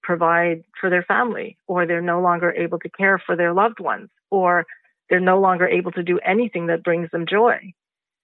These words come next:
Um, or, you know, the, the, the interview that came out in, in the C T V a couple of weeks ago about a woman who wanted assisted, you know,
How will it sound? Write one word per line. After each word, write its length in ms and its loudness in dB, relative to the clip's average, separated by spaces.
Um, 380 -4
or, 400 4
you 100 0
know, 140 2
the, 240 0
the, 260 -2
the 160 0
interview 440 2
that 180 -2
came 160 -4
out 280 0
in, 200 -6
in 160 -4
the 180 -2
C 160 -2
T 120 -4
V 220 2
a 80 -2
couple 260 -6
of 80 -6
weeks 260 0
ago 200 0
about 200 0
a 80 2
woman 380 -2
who 220 -8
wanted 380 0
assisted, 600 -2
you 160 -4
know, 180 -4